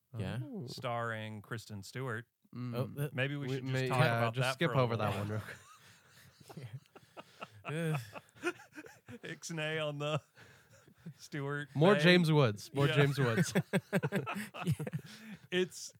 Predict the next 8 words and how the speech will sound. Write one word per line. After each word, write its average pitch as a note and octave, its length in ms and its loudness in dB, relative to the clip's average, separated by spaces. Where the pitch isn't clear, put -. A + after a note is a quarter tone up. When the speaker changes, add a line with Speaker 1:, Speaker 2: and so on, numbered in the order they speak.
Speaker 3:
it's, D#3+ 220 -8
uh, G3+ 300 -4
I G#3 140 -6
don't C#4 180 -6
know. A#3 360 -6
I, F#3+ 300 0
I D3+ 260 -2
like B2 380 -8